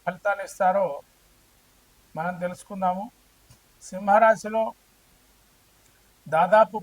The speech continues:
పదహారవ తారీఖు వరకు, ఆగస్టు ముప్పై ఒకటి నుంచి పదహారవ తారీఖు సెప్టెంబర్ వరకు సంచారం జరుగుతుంది. మరి మనకు మీరు చూస్తూనే ఉంటారు,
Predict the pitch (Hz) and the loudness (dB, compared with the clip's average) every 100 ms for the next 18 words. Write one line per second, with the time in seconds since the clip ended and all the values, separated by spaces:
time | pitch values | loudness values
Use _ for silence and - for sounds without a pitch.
0 | - 190 190 226 226 - 214 214 208 208 | 4 8 10 8 6 2 2 2 -2 -4
1 | 214 208 214 _ _ _ _ _ _ _ | -4 -14 -14 _ _ _ _ _ _ _
2 | _ _ _ _ _ _ - 147 196 214 | _ _ _ _ _ _ -14 -2 2 2
3 | 226 196 185 285 311 - 320 214 196 208 | 0 -6 -4 -2 -2 -2 -4 -8 -14 -12
4 | 185 143 139 _ - 175 185 208 220 214 | -12 -12 -16 _ -4 2 6 6 4 2
5 | 202 208 202 - 202 160 _ _ _ _ | 0 0 -4 -12 -12 -12 _ _ _ _
6 | _ - 180 175 214 220 214 214 208 214 | _ -6 -6 -6 -6 -2 0 0 -4 -6
7 | 196 170 180 175 220 214 202 196 185 190 | -6 -8 -10 2 4 4 0 -10 -12 -12
8 | 190 214 _ _ _ _ _ _ _ _ | -12 -14 _ _ _ _ _ _ _ _
9 | _ _ _ _ _ - 185 208 208 196 | _ _ _ _ _ -10 -8 -2 0 0
10 | 208 190 151 - _ _ _ _ _ _ | -2 -4 -6 -14 _ _ _ _ _ _
11 | _ _ - 170 175 170 202 - 226 220 | _ _ -14 -12 -10 -12 -14 -8 -6 -6
12 | 202 208 | 0 2